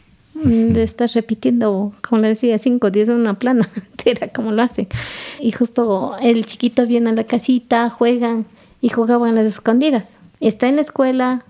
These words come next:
Speaker 2: sabe menos en contar que el Samuelito, que aquí solito se aprende so-, aprendió solito y ya sabe contar y así. Digo, no, sí es súper diferente la educación, en donde no nosotros, eh, eso les decía al comienzo, ¿no? A nosotros nos pegaban si no hacíamos caso.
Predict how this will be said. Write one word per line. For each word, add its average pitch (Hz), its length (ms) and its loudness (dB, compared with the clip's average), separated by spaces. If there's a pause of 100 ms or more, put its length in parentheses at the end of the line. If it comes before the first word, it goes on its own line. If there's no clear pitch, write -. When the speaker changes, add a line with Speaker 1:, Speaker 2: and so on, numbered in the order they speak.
(180)
Speaker 2:
sabe 202 240 2
menos 196 340 2
en 180 100 0
contar 202 520 0 (120)
que 220 100 -6
el 185 60 -6
Samuelito, 190 500 0
que 190 520 0 (300)
aquí 202 260 -2
solito 202 440 -2
se - 200 -4
aprende 208 380 0
so-, 214 320 0 (320)
aprendió 214 440 0
solito 233 380 -2
y 185 80 2
ya 180 80 0
sabe 190 280 -2
contar 196 420 0
y 202 100 2
así. 180 240 -4 (240)
Digo, 180 460 0 (120)
no, 190 200 -4 (100)
sí - 260 0
es - 100 -2
súper 226 420 -6
diferente 185 540 -8
la 196 80 -6
educación, 190 600 -4
en 202 120 2
donde 190 280 0
no 196 180 0
nosotros, 185 540 -2 (540)
eh, 196 460 0
eso 208 180 2
les 190 140 4
decía 180 280 2
al 185 120 -2
comienzo, 214 440 2
¿no? 196 80 -2
A 208 100 -2
nosotros 202 440 0
nos 185 160 0
pegaban 214 480 2
si 208 100 -2
no 196 120 2
hacíamos 196 440 2
caso. 190 440 0